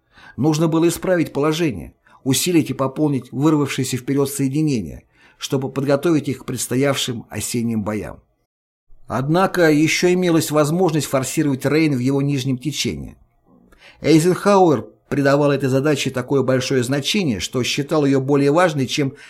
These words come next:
очистка берегов устья Шельды и открытие порта Антверпен.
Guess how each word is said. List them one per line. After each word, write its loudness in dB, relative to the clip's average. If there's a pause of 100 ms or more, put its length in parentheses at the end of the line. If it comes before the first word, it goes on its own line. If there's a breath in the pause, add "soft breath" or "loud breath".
(120)
очистка -4
берегов 0
устья -4
Шельды -2 (360 soft breath)
и -2
открытие 0
порта -4
Антверпен. -6